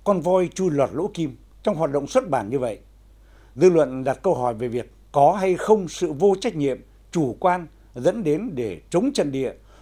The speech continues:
của một số nhà xuất bản trong việc thực hiện chức trách gác cửa, cấp phép đầu ra cho các xuất bản phẩm. Vì nếu làm chặt chẽ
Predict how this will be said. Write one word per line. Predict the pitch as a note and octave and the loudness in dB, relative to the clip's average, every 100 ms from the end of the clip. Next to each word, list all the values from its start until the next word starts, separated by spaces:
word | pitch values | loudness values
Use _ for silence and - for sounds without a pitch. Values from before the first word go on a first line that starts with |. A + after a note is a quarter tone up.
| - - | -8 0
của | D3 | 0
một | C3 | 0
số | - G#3+ | -2 0
nhà | F3+ | 0
xuất | - A3+ | -2 0
bản | C#3 F#2+ - - - | -2 -2 -10 -20 -2
trong | A3 E3+ | 0 0
việc | D3+ - | -2 -2
thực | C3+ | -4
hiện | D3 C#3 | -2 -6
chức | - B3+ - | -8 -8 -4
trách | B3 B3 | -4 -4
gác | D3 B3 - | -4 -4 -4
cửa, | G3+ F#2+ - - | -4 -4 -10 -2
cấp | B3 B3 | 0 0
phép | A3+ B3 | -4 -4
đầu | E3 B2 G#2+ | -4 -4 0
ra | E3+ F3 D#3 - - | 2 0 -4 -16 -6
cho | F3+ | -4
các | A3 G#3+ | -2 -2
xuất | B3+ F3+ | 0 0
bản | A#2+ | -4
phẩm. | A#2+ G#2+ - - - - - - - - - - - - | -4 -6 -8 -20 -20 -20 -20 -20 -20 -20 -20 -20 -20 -18
Vì | A2 D#3 D3+ D3 C#3+ | 0 4 4 4 2
nếu | D3 A3+ | 4 4
làm | E3+ A#2 | 4 0
chặt | - C#3+ - | -4 -4 -4
chẽ | E3+ | -6